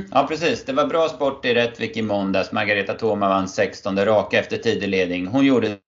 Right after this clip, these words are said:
sitt jobb precis som vanligt. Borups Victory fångade upp Sorir Frö från start och avgjorde loppet där. Och sen såg han hur läcker ut som helst i första starten sen april.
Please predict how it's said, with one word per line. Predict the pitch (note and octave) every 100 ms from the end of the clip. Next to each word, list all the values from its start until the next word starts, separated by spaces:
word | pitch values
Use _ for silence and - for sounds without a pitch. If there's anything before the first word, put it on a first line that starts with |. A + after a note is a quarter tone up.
| - -
sitt | G#2
jobb | G2 G#2 F2 D2+
precis | D#2+ D2 D2
som | D2+ D2+
vanligt. | D2 E2 D#2+ - - - - - -
Borups | - F#2+ G#2 A2+ A#2
Victory | C3 - B2+ A2+
fångade | A#2+ A2 G#2+
upp | G#2+
Sorir | C3 A#2 A2+
Frö | A2 C3+ C3
från | A#2+ A2+
start | - G#2 G2+ G#2
och | G2+
avgjorde | G2 F#2+ G2 G2
loppet | F#2+ F#2+ - F2+
där. | F2+ F2+
Och |
sen | F2+ G#2+
såg | A2 G2+
han | G#2 G#2+
hur | A#2+ C#3+ A#2+
läcker | A2 G#2 - G#2
ut | G2+ F#2+
som | G#2 G2
helst | G#2+ E2+ -
i | D#2
första | E2+ D2 D#2
starten | - C#2+ - C#2+
sen | C#2+ C#2
april. | C2+ - G2+ D2+ C2+